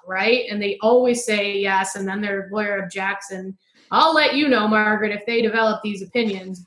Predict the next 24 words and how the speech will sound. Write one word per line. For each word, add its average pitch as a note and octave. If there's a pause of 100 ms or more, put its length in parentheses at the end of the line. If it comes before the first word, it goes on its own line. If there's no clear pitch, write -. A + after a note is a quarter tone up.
But, G3+ (320)
you C4
know, B3
you B3
wanna C4+
build, B3 (260)
if A3+
they're A3+
being C4+
that A#3 (320)
coy B3+
with G3+
you F#3+
in F#3+
a F#3+
deposition, A3
you A3
wanna A#3+
build A3+
some G#3+
foundation G#3+
for G3 (380)
the G#3+
event, A3+